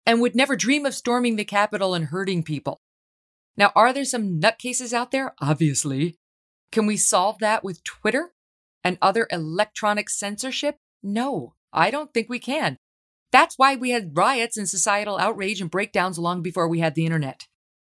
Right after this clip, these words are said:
The internet gives us a peek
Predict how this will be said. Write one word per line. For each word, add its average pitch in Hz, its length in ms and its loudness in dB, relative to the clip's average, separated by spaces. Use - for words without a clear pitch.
The 196 100 -4
internet 240 540 2
gives 208 240 0
us 185 140 -2
a 160 180 -8
peek - 460 -6